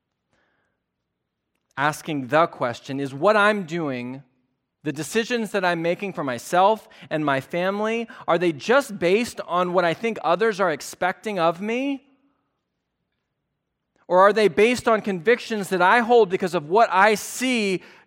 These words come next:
God has said in his word, what I know of his character, and what his spirit is doing in my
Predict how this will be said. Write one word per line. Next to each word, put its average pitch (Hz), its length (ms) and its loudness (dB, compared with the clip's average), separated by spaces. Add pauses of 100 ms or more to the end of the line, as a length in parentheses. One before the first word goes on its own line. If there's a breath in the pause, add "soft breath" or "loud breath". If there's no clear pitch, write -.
God 196 220 6
has 190 160 0
said 220 420 4
in 240 120 -2
his 233 240 -2
word, 180 400 2 (160 loud breath)
what 170 140 2
I 170 100 4
know 185 280 4
of 247 100 0
his 240 180 -4
character, 180 540 0
and 160 140 -4
what 180 120 -2
his 170 100 -8
spirit 202 400 0
is 160 160 -2
doing 180 360 -2
in 160 120 -4
my 156 360 0